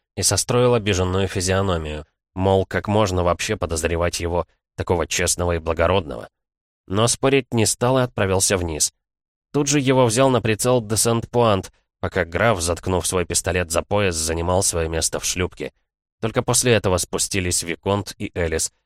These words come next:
Прозвучало «Весла! На воду!»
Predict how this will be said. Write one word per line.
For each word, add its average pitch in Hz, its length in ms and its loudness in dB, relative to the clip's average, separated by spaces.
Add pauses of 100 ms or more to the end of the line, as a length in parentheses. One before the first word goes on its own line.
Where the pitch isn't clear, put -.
(240)
Прозвучало 95 720 0 (600)
«Весла! 156 720 2 (180)
На 175 240 4
воду!» 123 420 4